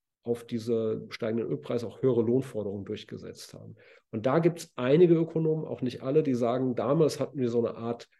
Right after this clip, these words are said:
Lohnpreisspirale und dann hätten das die, ähm, hätten das, äh, die, die Regierungen und Zentralbanken nicht, nicht so schnell in den Griff bekommen. Und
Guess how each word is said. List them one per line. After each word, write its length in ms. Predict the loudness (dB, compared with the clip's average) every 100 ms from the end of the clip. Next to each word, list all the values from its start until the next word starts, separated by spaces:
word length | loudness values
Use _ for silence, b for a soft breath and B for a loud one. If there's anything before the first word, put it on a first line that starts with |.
| _ 2
Lohnpreisspirale 1080 | 4 4 0 0 0 -2 -4 -2 0 4
und 480 | 4 2 0 -2 -2
dann 320 | 0 0 -4 -14 -6
hätten 280 | -4 -2
das 460 | 0 -2 -4 -12 -16 _ _
die, 300 | -6 -4 -4
ähm, 640 | -8 -8 -6 -8 -10 -14 -18 _ _ -20 -16
hätten 260 | -10 -8 -6
das, 300 | -8 -10 -14
äh, 280 | -10 -8 -8
die, 400 | -10 -10 -10 -10
die 280 | -14 -16 -8
Regierungen 480 | -4 4 6 6
und 100 | 2
Zentralbanken 600 | -2 -6 -2 0 0 0
nicht, 300 | -2 -4 -6 -20 _
nicht 340 | -4 -4 -4
so 160 | -4 -4
schnell 260 | 0 2 2
in 100 | 0
den 80 |
Griff 280 | 0 0 0
bekommen. 460 | -4 -4 -4 -4
Und 20 | -8